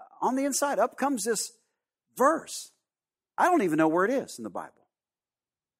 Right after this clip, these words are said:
Now I found it. You wanna turn there with me? It's in Job, the book of Job,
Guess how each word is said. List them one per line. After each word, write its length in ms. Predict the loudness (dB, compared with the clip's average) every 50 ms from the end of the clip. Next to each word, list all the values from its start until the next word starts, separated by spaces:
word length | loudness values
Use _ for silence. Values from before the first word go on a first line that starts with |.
| _ _ _ _ _ _ _ _ _ _ _ _ _ _ _ _ _ _ _ _ _ _ _ _ _
Now 200 | 4 6 8 8
I 80 | 8 6
found 360 | 6 4 4 4 4 2 0
it. 120 | -4 -6 -8 _ _ _ _ _ -10
You 120 | -6 -4
wanna 160 | -2 -2 -2
turn 260 | -2 0 0 0 2
there 120 | 0 -2 -2
with 200 | -4 -4 -6 -6
me? 80 | -8
It's 120 | -6 -6 -6
in 120 | -8 -6
Job, 480 | -2 2 2 4 4 2 0 -4 -8 -10
the 80 | -8
book 180 | -6 -6 -6 -8
of 60 | -8
Job, 380 | -6 -2 -2 -2 -2 -2 -6